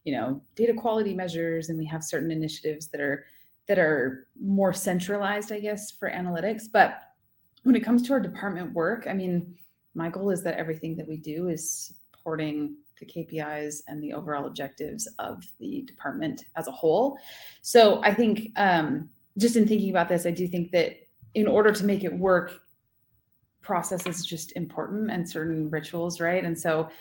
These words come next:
as far as planning goes, um, like, I think this all just is something that is factored into when we do our quarterly planning or plan out any projects that we're doing, is making sure that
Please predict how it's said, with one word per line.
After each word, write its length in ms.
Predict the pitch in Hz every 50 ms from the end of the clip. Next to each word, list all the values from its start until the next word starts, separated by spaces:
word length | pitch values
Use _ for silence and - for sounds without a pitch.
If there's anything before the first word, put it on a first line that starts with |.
| - - - - - -
as 180 | - 180 175 -
far 300 | - 196 180 175 - -
as 300 | - 175 170 156 156 -
planning 520 | - - - 185 170 165 180 180 175 165
goes, 580 | 175 170 165 160 160 160 156 156 156 156 - - -
um, 520 | - 170 156 151 - 160 156 - - - - -
like, 120 | 165 156 -
I 60 | 160
think 420 | 156 - 170 160 - - - _ _ _ _ _ _ _ _ _ _ -
this 160 | 185 180 180
all 220 | - - 170 170
just 340 | 165 175 165 - - - -
is 220 | - 170 156 - -
something 320 | 160 156 - 156 156 156
that 120 | 156 -
is 340 | - - 160 - - - - _
factored 380 | - 139 131 - - 165 156 -
into 360 | - 165 160 - 165 156 156
when 80 | 151 151
we 100 | 156 156
do 180 | 156 160 156
our 80 | 143 151
quarterly 400 | - - 175 156 156 156 156 156
planning 380 | 156 - 156 147 147 143 147 143
or 60 | 139
plan 260 | - - 151 147 151
out 100 | - -
any 140 | - - -
projects 400 | - - - 131 135 143 - - -
that 100 | - -
we're 100 | - 151
doing, 360 | - - 135 143 165 185 190
is 100 | 170 156
making 300 | 160 151 - - 143 143
sure 280 | - - 165 156 151
that 220 | 143 151 147 -